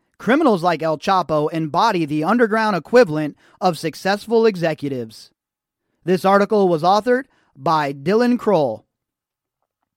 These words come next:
Most people likely see drug kingpins solely as career criminals. And they are career criminals, right? And I'm, I'm not trying to put any varnish on these guys. I'm not trying to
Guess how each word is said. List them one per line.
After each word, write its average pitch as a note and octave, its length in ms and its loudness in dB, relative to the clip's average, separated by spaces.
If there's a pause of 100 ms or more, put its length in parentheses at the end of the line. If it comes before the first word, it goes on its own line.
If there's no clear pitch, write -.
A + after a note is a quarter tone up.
(1400)
Most E4 260 2
people F#3 380 0
likely A#3+ 340 -2
see E3+ 240 -4
drug E3 320 0
kingpins D3 540 -4
solely B3 520 0 (280)
as F3 180 0
career G3 400 2
criminals. C#3+ 640 -4 (320)
And A3 220 0
they B3 120 2
are B3+ 220 4
career F3+ 300 2
criminals, E3 480 -2
right? F#3 260 -4 (220)
And F#3 120 -6
I'm, A3+ 140 0 (160)
I'm E3 240 -4
not A3+ 160 0
trying G3 200 -2
to F3 40 -4
put F#3 160 -2
any D#3+ 200 -2
varnish E3+ 420 -2
on D3+ 160 -4
these C#3 180 -6
guys. A#2 400 -10 (180)
I'm F#3 120 -4
not F#3+ 160 -2
trying F3+ 260 0
to D#3+ 260 -2